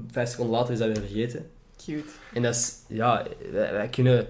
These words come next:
Speaker 1: we kunnen naar Spanje gaan of wij kunnen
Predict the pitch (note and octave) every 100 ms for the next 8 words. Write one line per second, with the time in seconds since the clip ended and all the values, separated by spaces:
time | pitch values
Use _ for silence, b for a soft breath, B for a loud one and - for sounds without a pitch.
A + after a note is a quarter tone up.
0 | B B B B B B B B B B
1 | - B2+ C#3+ C#3+ C3 B2+ - - - -
2 | - F3 F3+ E3 E3 D#3+ C#3 - C#3 C3+
3 | C3